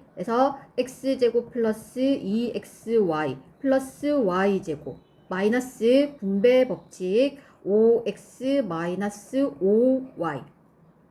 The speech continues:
자, 전개를 하면 이게 끝이 아니라 꼭 확인해야 될 거는 여기에 고-, 동류항이 있는지 꼭 확인을 해야 돼.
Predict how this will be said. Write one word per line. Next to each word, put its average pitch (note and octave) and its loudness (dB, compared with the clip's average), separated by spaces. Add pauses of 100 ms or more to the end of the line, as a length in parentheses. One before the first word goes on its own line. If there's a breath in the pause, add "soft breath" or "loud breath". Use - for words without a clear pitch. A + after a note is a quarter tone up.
(800 soft breath)
자, G#3 -4
전개를 C#4 2
하면 D4+ 2
이게 A#3 0
끝이 - -6
아니라 G#3 -2
꼭 F4 -10
확인해야 D4 0
될 G3+ -2
거는 F#3+ -2
여기에 G#3 2
고-, A#3+ -16
동류항이 B3 2
있는지 G#3 -2
꼭 C4+ -8
확인을 A#3 -4
해야 A#3 -2
돼. C3+ -14